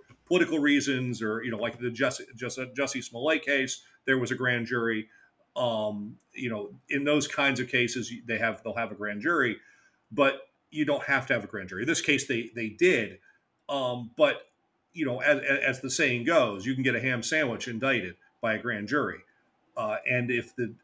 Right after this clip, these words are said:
officers lied to the grand jury, I don't know if they did or not, but if they, you know, then that would taint the entire process. Um, so I, I really,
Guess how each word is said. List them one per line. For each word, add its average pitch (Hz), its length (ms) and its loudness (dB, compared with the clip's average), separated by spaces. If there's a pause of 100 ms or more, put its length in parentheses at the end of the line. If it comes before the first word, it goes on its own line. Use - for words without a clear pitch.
officers 131 580 -2
lied 123 400 4
to 127 60 -4
the 120 80 -2
grand 120 260 -2
jury, 127 220 2
I 117 80 2
don't 117 140 -2
know 110 80 -4
if 107 100 -8
they 104 120 -4
did 113 160 -2
or 101 80 -6
not, 120 320 -2
but 104 120 -8
if 110 180 -4
they, 107 240 -4 (440)
you 120 100 -10
know, 107 120 -6 (300)
then 113 360 2 (340)
that 127 220 4
would 120 120 0
taint 131 280 -2
the 117 120 -6
entire 104 320 -6
process. - 720 -2 (520)
Um, 107 460 -4 (220)
so 160 280 2
I, 139 80 2 (240)
I 151 60 0
really, 160 540 2